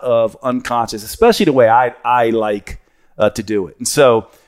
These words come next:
what I would say here is if you, if you want to write a book, this is the way that I do it. And I do have a book course,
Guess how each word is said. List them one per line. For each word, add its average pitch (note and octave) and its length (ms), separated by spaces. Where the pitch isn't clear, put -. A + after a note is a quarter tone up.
what G#3 180
I F#3+ 100
would C3 140
say G3 260
here C3+ 140
is A#2+ 100
if A#2+ 60
you, C3 160
if C#3 140
you B2+ 100
want C3+ 320
to C3+ 100
write C3 280
a A#2 80
book, G2 520
this B2 280
is A2+ 100
the A#2 100
way A2 220
that - 180
I A2+ 140
do G#2 240
it. G#2+ 40
And A#2 100
I - 20
do C#3 160
have C3+ 160
a B2+ 60
book A#2+ 240
course, A#2 500